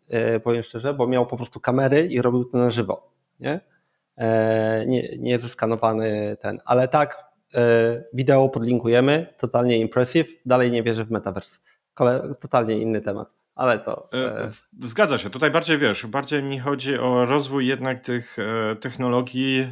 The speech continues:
Speaker 2: e, sieci neuronowych do generowania modeli trzy D,
Speaker 1: Tak.
Speaker 2: do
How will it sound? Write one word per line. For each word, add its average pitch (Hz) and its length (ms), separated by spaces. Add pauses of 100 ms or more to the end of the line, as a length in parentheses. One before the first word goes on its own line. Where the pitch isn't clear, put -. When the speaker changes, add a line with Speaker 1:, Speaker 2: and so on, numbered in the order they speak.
(340)
Speaker 2:
e, 101 40
sieci 120 300
neuronowych 117 640
do 101 140
generowania 110 560
modeli 104 360
trzy - 220
D, 104 380 (500)
Speaker 1:
Tak. 101 140
Speaker 2:
do 101 560